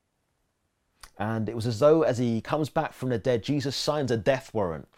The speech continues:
on evil and injustice and suffering. He signs a death warrant with his own blood. It is now a done deal. There is no way back. The end is nigh for evil, injustice, and suffering.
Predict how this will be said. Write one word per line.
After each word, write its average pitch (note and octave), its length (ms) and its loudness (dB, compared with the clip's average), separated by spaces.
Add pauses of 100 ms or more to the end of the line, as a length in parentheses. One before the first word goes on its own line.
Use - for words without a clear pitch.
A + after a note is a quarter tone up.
(480)
on G#2+ 220 -2
evil E2+ 580 -2
and G#2 160 -2
injustice F2 800 -8
and E2+ 180 -10
suffering. - 540 -12 (440)
He G#2+ 80 -2
signs C#3+ 280 2
a B2 60 -2
death B2 340 -2
warrant G2 240 -2
with F#2 120 -4
his G2 140 -4
own G#2 360 -4 (180)
blood. F2 340 -6 (720)
It A#2+ 160 -2
is B2 140 0
now B2+ 300 -2
a A2 140 -2
done A2+ 420 -4 (380)
deal. G2 440 0 (480)
There A#2 180 2
is A2+ 140 -2
no A2+ 220 2
way G2+ 520 -2 (360)
back. - 460 -10 (420)
The G2+ 180 -2
end C#3 400 4
is A#2 180 -2
nigh A2 320 -2
for G2+ 240 -8
evil, G2+ 540 -2 (220)
injustice, G2+ 760 -4
and G2 220 -4
suffering. F2 520 -4